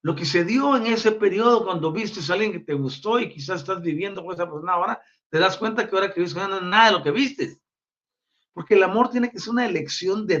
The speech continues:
todos los días. Uno elige vivir en el amor y actuar desde el amor.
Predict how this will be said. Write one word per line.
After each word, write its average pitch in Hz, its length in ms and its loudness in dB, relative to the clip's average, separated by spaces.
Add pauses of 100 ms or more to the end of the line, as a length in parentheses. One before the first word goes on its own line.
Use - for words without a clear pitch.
todos 214 340 0
los 139 260 0
días. - 640 -4 (280)
Uno 233 240 4
elige 208 500 4
vivir 151 360 4
en 165 160 2
el 131 100 2
amor 147 440 -2 (200)
y 175 160 4
actuar 247 580 2
desde 147 300 2
el 120 100 2
amor. 139 480 -4